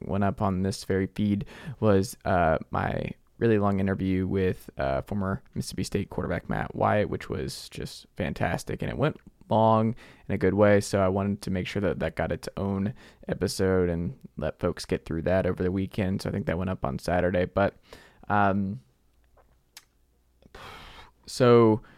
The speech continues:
this is hard. I, uh, I lost, um,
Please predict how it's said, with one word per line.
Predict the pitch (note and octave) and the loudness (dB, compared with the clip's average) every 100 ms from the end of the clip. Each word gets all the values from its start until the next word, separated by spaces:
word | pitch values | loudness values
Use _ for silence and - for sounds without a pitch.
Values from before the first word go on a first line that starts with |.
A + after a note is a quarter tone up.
| - - - _ - - | -20 -20 -20 _ -20 2
this | C3+ D3+ | 4 4
is | B2+ | 4
hard. | A2 G2+ G2 F#2+ - - _ | 8 10 8 4 -4 -12 _
I, | A2 A2 A#2+ | 4 6 8
uh, | A2 G#2 G2+ F#2+ F#2+ A#2+ G#2 | 8 8 8 6 4 0 2
I | A2 | 2
lost, | G#2+ G#2+ G#2+ B2+ D#3 - - - - - - | 4 4 6 4 0 -12 -16 -18 -20 -20 -10
um, | G#2 G#2 G#2 G2+ G2+ | -6 -4 -4 -4 -4